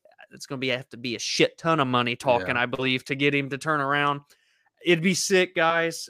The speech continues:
Speaker 1: And, uh, maybe, again, time machine, maybe there'll be something announced by the time this is out on Thursday morning. I'm going with none. I don't think Gilbert's on this card. I don't think Bilal's on this card. And I don't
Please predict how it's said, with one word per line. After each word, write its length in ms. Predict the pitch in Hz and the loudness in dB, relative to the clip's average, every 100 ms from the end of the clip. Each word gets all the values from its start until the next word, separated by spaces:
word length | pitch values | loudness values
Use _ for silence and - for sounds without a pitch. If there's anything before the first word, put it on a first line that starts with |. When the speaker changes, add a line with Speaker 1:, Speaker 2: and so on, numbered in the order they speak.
| - | -6
Speaker 1:
And, 280 | 135 135 131 | -4 -2 -4
uh, 40 | |
maybe, 500 | 135 156 165 180 175 | 0 0 2 -2 -4
again, 340 | 139 147 156 139 | -4 0 0 -2
time 280 | 156 151 156 | 0 0 0
machine, 460 | 147 151 156 156 | -4 -4 -4 -2
maybe 220 | 147 151 | 0 2
there'll 120 | 170 175 | 2 2
be 100 | 185 | 0
something 320 | 196 165 156 | -2 -2 -2
announced 440 | 135 135 135 - 147 | 0 0 0 -4 -14
by 320 | 143 135 131 | -6 0 0
the 60 | |
time 260 | 127 143 135 | 2 0 0
this 180 | 135 - | -2 -4
is 80 | 135 | 2
out 160 | 135 | 2
on 140 | 135 131 | 2 -2
Thursday 420 | 143 139 135 135 | -4 -4 -2 -4
morning. 440 | 139 143 143 139 139 _ _ _ _ - | -2 -2 -2 -4 -8 _ _ _ _ 6
I'm 280 | 151 156 | 6 6
going 300 | 151 147 143 | 4 2 2
with 140 | 135 131 | -2 -4
none. 480 | 135 139 135 135 131 | -2 0 0 -2 -4
I 100 | 127 | -2
don't 260 | 139 151 143 | 0 0 -2
think 220 | 156 139 | -6 -2
Gilbert's 380 | 143 147 135 135 | 0 0 -2 -6
on 120 | 139 | -8
this 160 | 131 - | -8 -10
card. 380 | 143 131 131 - | -4 -2 -2 -4
I 80 | 131 | -4
don't 240 | 170 208 | -2 -2
think 160 | 185 151 | -4 -4
Bilal's 400 | 139 135 135 131 | 0 2 2 0
on 100 | 131 | -6
this 140 | 131 | -10
card. 360 | - 135 127 123 127 | -10 -6 -6 -6 -10
And 80 | |
I 140 | 120 113 117 | -14 -14 -12
don't 260 | 127 127 | -12 -14